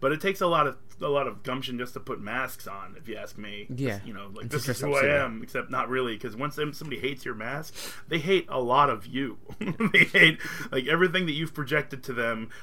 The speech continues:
Speaker 1: on purpose with all your designs and everything. That, that's you. And if they don't like it, they hate you.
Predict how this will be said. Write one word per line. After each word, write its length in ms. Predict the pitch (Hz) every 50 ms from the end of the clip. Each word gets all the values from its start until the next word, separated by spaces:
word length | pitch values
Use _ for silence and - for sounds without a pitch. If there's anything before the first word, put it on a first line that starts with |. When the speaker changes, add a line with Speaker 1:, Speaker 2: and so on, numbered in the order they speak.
| - -
Speaker 1:
on 220 | - 113 117 123 120
purpose 640 | - - 151 143 - 127 110 107 - - - - - - - - - -
with 160 | 135 127 123
all 160 | 120 135 143
your 140 | 139 143 143 139
designs 680 | 139 143 127 143 135 139 139 135 131 139 135 131 123
and 100 | 123 123
everything. 520 | 127 135 139 127 123 - 127 127 123 117 113
That, 240 | 131 139 139 127
that's 240 | - 131 233 233 -
you. 440 | 131 113 131 165 170 120 104 101 - - -
And 180 | - 131 120 117
if 100 | 107 -
they 100 | - 151
don't 120 | 170 202 196
like 200 | 180 190 202 196 233
it, 180 | 233 - 135
they 120 | 160 208 185
hate 320 | - - 139 147 160 -
you. 340 | 120 107 117 139 135 117 -